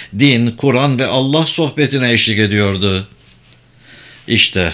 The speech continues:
her şey böyle ve adım adım normalleştiriliyordu.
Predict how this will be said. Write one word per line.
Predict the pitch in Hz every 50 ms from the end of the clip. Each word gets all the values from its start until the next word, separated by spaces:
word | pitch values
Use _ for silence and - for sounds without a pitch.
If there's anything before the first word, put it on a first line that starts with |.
| - - -
her | - 143 107 87
şey | - - - 98 95 90 80 76
böyle | 98 95 90 85 80 80 85 82
ve | 92 95 -
adım | 104 120 120 123 180 170 139
adım | 135 123 120 143 135 117 104
normalleştiriliyordu. | 98 110 117 107 95 101 104 104 98 95 104 104 101 - - 110 104 98 98 90 104 101 95 87 87 82 76 82 85 80 78 78